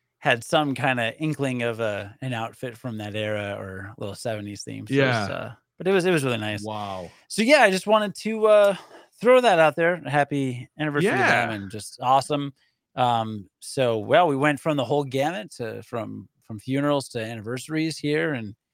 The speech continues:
Speaker 1: weddings and
Speaker 2: Yeah.
Speaker 1: stuff, and,
Speaker 2: And
Speaker 1: uh,
Speaker 2: talked
Speaker 1: didn't
Speaker 2: about children at the beginning.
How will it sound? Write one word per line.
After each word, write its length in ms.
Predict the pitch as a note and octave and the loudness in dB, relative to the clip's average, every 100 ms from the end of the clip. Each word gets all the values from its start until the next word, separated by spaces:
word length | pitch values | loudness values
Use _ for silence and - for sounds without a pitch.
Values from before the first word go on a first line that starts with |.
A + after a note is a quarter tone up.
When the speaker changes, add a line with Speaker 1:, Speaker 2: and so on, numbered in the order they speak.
| _ _ _ | _ _ _
Speaker 1:
weddings 380 | A#2 B2 C3+ E3 | -6 -2 -2 0
and 100 | C#4 | 0
Speaker 2:
Yeah. 0 | |
Speaker 1:
stuff, 360 | F#3+ A#2+ D3+ - | 0 0 -2 -6
and, 280 | A2 F#2 F#2 | -8 -8 -4
Speaker 2:
And 180 | A2+ A2+ | 0 2
Speaker 1:
uh, 80 | G#2 | 2
Speaker 2:
talked 260 | C#3 D#3 D3+ | 4 4 4
Speaker 1:
didn't 0 | |
Speaker 2:
about 280 | D3 C#3+ - | 0 0 -2
children 520 | - F3 F3+ F3+ G3 | -2 2 2 2 0
at 80 | C#3+ | -2
the 80 | |
beginning. 680 | C3+ C#3 C#3+ F3+ A3+ C4+ A3 | -4 -2 0 2 2 -2 -6